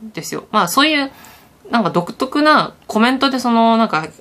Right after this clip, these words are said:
捨てハゲさんを、なんか、まあ中央大学、大学からあの、なんか、何、見捨てられた男とか、なんかまあいろんなこんでいじ-、いじ-、いじったりとか、まあそれを見ながら動画を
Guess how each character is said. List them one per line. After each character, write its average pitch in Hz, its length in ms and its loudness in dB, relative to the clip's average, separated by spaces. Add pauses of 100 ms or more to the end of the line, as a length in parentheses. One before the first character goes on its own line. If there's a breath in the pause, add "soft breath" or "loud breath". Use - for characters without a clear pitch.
捨 - 120 -12
て 196 60 -4
ハ 190 80 2
ゲ 190 80 0
さ 196 200 0
ん 185 320 -2
を、 147 120 -2
な 156 140 -6
ん - 20 -10
か、 - 220 -8
ま 151 120 -8
あ 151 40 -14
中 - 220 2
央 180 100 6
大 175 180 2
学、 - 220 -14 (240)
大 170 280 -4
学 160 180 -6
か 147 180 -4
ら 143 100 -2
あ 139 60 -6
の、 139 300 -10 (840 loud breath)
な 170 80 -2
ん 160 40 -6
か、 143 280 -6 (960)
何、 143 240 -4
見 156 100 -2
捨 - 80 -4
て 220 80 2
ら 185 80 4
れ 180 80 2
た 165 100 -6
男 180 360 -2
と 156 100 -8
か、 156 120 -6
な 151 120 -4
ん - 40 -10
か 151 40 -10
ま 160 120 -4
あ 151 40 -6
い 170 100 -4
ろ 180 140 0
ん 196 60 0
な 196 100 0
こ 185 100 -8
ん 175 60 -8
で 139 80 -6
い 170 80 -4
じ-、 185 140 4 (100)
い 175 80 -4
じ-、 170 280 -6
い 180 100 -4
じ 190 80 -2
っ 190 80 -8
た 160 100 -4
り - 60 -14
と 151 100 -12
か、 147 280 -2
ま 170 100 -4
あ - 20 -8
そ 254 180 0
れ 277 80 4
を 285 80 4
見 254 140 2
な 285 140 2
が 196 80 2
ら 156 80 0
動 170 200 2
画 175 120 2
を 170 100 2